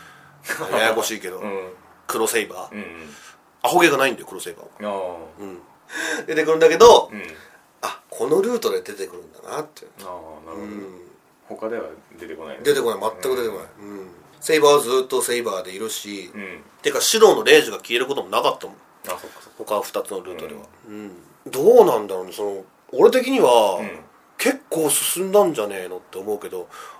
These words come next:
Speaker 2: あと二章残ってるわけでしょ？
Speaker 1: ああ、そうね。まあ、言ったら、その、序盤でやるべきことを全部やったっていう感じもするし。
Speaker 2: 土台は作りましたよ、みたいな。
Speaker 1: そうそうそうそうそう。三部作の三分の一でやるべきことを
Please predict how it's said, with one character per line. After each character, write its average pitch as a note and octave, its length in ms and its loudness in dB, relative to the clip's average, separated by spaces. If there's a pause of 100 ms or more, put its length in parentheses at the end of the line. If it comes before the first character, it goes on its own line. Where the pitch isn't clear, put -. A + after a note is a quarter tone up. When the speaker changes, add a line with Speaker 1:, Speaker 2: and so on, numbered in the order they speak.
(120)
Speaker 2:
あ E3+ 120 6
と A2 320 -2 (280)
二 D3 160 2
章 A#2 220 -2
残 F#2+ 220 -8
っ - 40 -14
て - 120 -18
る A2 60 -14
わ F2+ 60 -14
け E2+ 80 -16
で - 60 -18
し - 80 -18
ょ？ F2+ 40 -12 (460)
Speaker 1:
あ E2 40 -18
あ、 - 20 -20
そ F2 140 -16
う - 20 -16
ね。 - 80 -16 (400)
ま G#2+ 300 -4
あ、 E2+ 60 -8
言 A2+ 120 -10
っ - 40 -18
た - 180 -6
ら、 F#2 300 2 (120)
そ - 140 -16
の、 F#2+ 40 -14 (600)
序 B2 220 -2
盤 E3 140 2
で D#3 80 -4
や D3+ 100 0
る D#3 100 -2
べ D#3+ 100 -6
き D#3+ 60 -14
こ F#2+ 120 -14
と F2+ 100 -14
を F2 140 -10 (180)
全 F#2+ 260 -14
部 G2 80 -10
や F#2+ 140 -2
っ - 40 -20
た F#2+ 180 -6
っ F2+ 40 -12
て - 140 -20
い E2 60 -14
う D#2+ 40 -20
感 D#2+ 180 -16
じ D#2+ 100 -18
も D#2+ 200 -16
す - 140 -20
る D#2 100 -16
し。 - 300 -20 (340)
Speaker 2:
土 G#2+ 140 -4
台 B2+ 180 8
は D#3 160 10
作 - 140 -2
り A2 80 -2
ま G#2+ 100 -4
し - 80 -8
た F#2+ 80 -10
よ、 F2+ 80 -10
み F2+ 60 -12
た F2+ 120 -14
い - 40 -14
な。 E2+ 40 -16
Speaker 1:
そ E2 120 -18
う D#2 60 -16
そ D#2 120 -20
う D2+ 60 -20
そ - 140 -20
う - 0 -
そ - 0 -
う - 60 -20
そ - 160 -20
う。 - 20 -20 (520)
三 G2 260 -14
部 G#2 80 -16
作 G#2 220 -8
の D#2 120 -16 (500)
三 F#2 240 -12
分 F#2+ 160 -14
の G2 80 -12
一 G2 180 -14
で E2+ 60 -12
や E2+ 100 -6
る F#2 120 -6
べ F#2 100 -12
き - 60 -20
こ - 120 -20
と D#2 80 -16
を D#2+ 200 -16